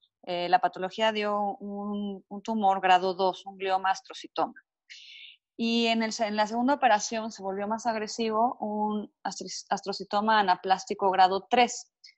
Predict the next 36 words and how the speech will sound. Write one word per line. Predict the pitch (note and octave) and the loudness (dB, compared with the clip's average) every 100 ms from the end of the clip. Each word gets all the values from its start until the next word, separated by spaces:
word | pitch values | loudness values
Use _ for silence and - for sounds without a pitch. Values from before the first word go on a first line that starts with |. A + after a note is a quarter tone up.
| _ _ | _ _
En | G3 F#3+ F#3 | -2 0 0
tumores | G3 G3+ G#3 | 2 2 2
de | G#3 | 0
cerebro, | G3+ F#3 F#3 G3+ G3+ | 2 4 4 2 0
pues, | F3 - | -6 -6
como | - E3+ | -8 -2
en | D#3+ D#3 | 0 -2
muchos | - F#3 F3+ F#3+ | -4 -6 -4 -2
de | |
los | F3 F3 | -2 4
cánceres, | F3+ F3+ F3+ | 2 4 4
hay | F3+ F3 | 4 4
cuatro | - F3 F3 F3 | 6 6 6 -2
nive-, | F3 F#3 - _ - - | -2 -2 -4 _ -12 6
cuatro | C4+ C#4+ B3 | 6 8 6
grados, | G#3+ - - - | 6 6 0 -10
¿no? | - B3+ - - - | -10 -10 -16 -20 -18
Y | - G3+ | -10 0
nada | G#3 | 2
más | G#3 G#3+ A3+ | 4 4 4
habla | G3 G3+ | 6 6
de, | F#3+ F3+ | 6 2
de | F3+ F#3+ | 0 4
la | F3+ | 4
rap-, | F3+ F3 - | 4 -2 -4
en | F#3+ | 0
la | F#3 | 2
rapidez | F3+ F3 F#3 G3 G3 | 2 -4 -2 -2 0
o | |
la | F3+ | 2
agresividad | E3 E3+ E3+ E3+ F3 F3 | 2 0 -4 4 8 6
del | D3+ E3 E3+ D3+ | 6 -2 -2 -4
tumor, | F3 F3+ F3 - | 0 4 4 2
del | - D3+ | -10 -6
crecimiento, | - E3+ F#3+ G3 F#3+ - - | -2 -2 2 2 2 0 -10
¿no? | G3+ | -8